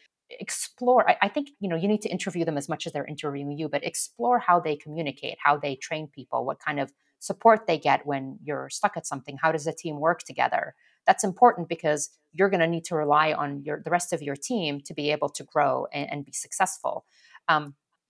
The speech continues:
and from your perspective, just emphasize what your skills are at, make sure that you're clear on your communication and your goals,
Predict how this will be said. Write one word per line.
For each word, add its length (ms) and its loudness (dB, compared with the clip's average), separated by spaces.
and 180 4
from 180 2
your 140 2
perspective, 560 0
just 340 -6
emphasize 760 4
what 280 0
your 100 -4
skills 400 0
are 140 4
at, 280 6
make 160 -6
sure 220 -2
that 140 -2
you're 240 -8
clear 580 0
on 100 -4
your 140 -4
communication 880 -6
and 220 -6
your 120 -4
goals, 540 4